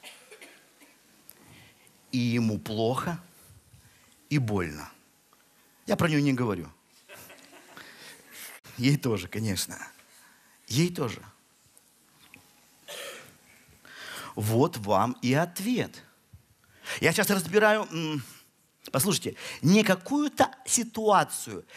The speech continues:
Я разбираю почти все ситуации,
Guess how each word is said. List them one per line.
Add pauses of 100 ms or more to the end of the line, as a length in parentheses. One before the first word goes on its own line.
(160)
Я (180)
разбираю (360)
почти
все
ситуации,